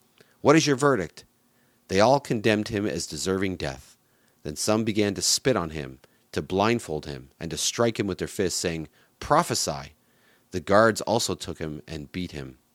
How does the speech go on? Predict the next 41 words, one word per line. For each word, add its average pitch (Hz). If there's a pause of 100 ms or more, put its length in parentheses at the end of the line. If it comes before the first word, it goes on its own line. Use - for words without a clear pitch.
(680)
Now 82
while 82
Peter 110
was 90
below 90
in 90
the 82
courtyard, 92 (300)
one 98
of 107
the 101
high 101
priest's -
slave 95
girls 78
came 82
by. 67 (520)
When 85
she -
saw 101
Peter 113
warming 113
himself, 78
she -
looked 101
directly 95
at 85
him 78
and 76
said, 78 (480)
"You 170
also 151
were 82
with 82
that 73
Nazarene 80
Jesus." 78 (540)
But 87
he 101
denied 87
it. 67